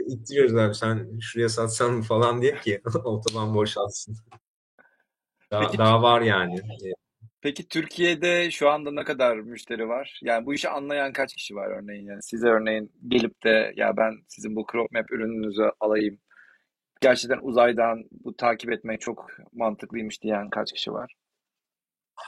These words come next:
Speaker 1: Abi crop map, hmm, on dört on beş tane büyük şirket müşterisi var şu anda.
Speaker 2: Hmm.
Speaker 1: Ee, ve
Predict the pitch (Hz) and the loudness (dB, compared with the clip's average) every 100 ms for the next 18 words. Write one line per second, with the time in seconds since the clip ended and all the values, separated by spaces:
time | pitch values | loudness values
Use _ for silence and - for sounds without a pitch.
0 | 605 - _ _ _ _ _ 113 113 113 | -20 -20 _ _ _ _ _ -6 -6 -8
1 | - - 131 131 139 135 110 - - _ | -10 -2 -2 -2 -6 -6 -6 -14 -20 _
2 | _ _ _ _ _ _ _ _ _ _ | _ _ _ _ _ _ _ _ _ _
3 | _ _ _ _ _ - 127 127 127 - | _ _ _ _ _ -12 -8 -8 -8 -14
4 | _ _ _ _ _ _ _ _ _ - | _ _ _ _ _ _ _ _ _ -4
5 | 123 131 131 131 123 120 113 107 120 123 | 0 0 0 0 6 6 6 2 0 2
6 | 117 110 - 113 113 117 117 110 - 113 | 2 2 2 4 4 2 -2 -4 -6 -10
7 | - 110 110 110 107 104 - 107 95 - | -8 -8 -8 -8 -6 -6 -4 -6 -6 -8
8 | 92 92 98 95 - _ - 131 131 127 | -12 -12 -10 -14 -16 _ -12 -10 -8 -6
9 | 120 110 104 _ _ _ _ 104 98 98 | -6 -8 -12 _ _ _ _ -10 -6 -6
10 | - - - 117 123 117 | -6 -8 -4 2 2 2